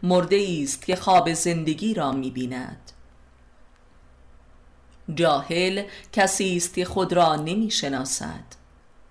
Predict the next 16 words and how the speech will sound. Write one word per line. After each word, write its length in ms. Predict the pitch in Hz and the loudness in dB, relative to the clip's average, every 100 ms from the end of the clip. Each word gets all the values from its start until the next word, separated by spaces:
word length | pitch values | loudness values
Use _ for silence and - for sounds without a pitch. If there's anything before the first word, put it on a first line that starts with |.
| - - - - - - | -20 -20 -20 -20 -20 0
پناهگاه 880 | 226 214 196 185 - 214 233 226 151 | 4 6 4 2 2 4 4 2 -2
جاهلان 920 | 147 127 143 139 143 170 196 214 220 - - | -4 -4 -4 0 0 0 0 -2 -6 -12 -2
آرزوست. 1040 | 160 151 135 135 139 135 - - - - - - - - - - - - _ _ _ - 208 | 0 2 0 -2 -4 -6 -8 -8 -8 -8 -16 -18 -18 -20 -20 -20 -20 -20 _ _ _ -10 -2
جاهل 420 | 196 202 208 202 | 4 4 4 0
کسی 500 | 202 214 190 170 143 | 0 0 0 -2 -2
است 200 | 135 - | -4 -4
که 100 | 175 | -4
پند 540 | 170 190 170 160 147 147 | -2 0 0 0 -4 -2
دهنده 520 | 170 175 165 156 208 | -2 0 -4 -2 0
را 420 | 190 165 170 - - - | 2 2 0 -2 -12 -18
خائن 540 | - 185 165 - 214 | -4 2 2 2 0
می‌داند. 720 | 226 156 139 135 123 - - - - - - - - - - - - - - - - - - - | 0 -2 -4 -4 -6 -8 -10 -14 -20 -20 -20 -20 -20 -20 -20 -20 -20 -20 -20 -20 -20 -20 -20 -10
جهل 720 | 156 175 165 180 196 208 202 214 - - | 2 4 4 2 0 -4 -4 -6 -12 -2
قاتل 580 | 175 175 170 - 214 220 | 6 6 6 2 2 2
زندگان 640 | 180 156 143 135 135 131 | 0 -2 -2 -2 -2 -4
است. 640 | 123 151 - - - - | -4 -8 -12 -8 -8 -8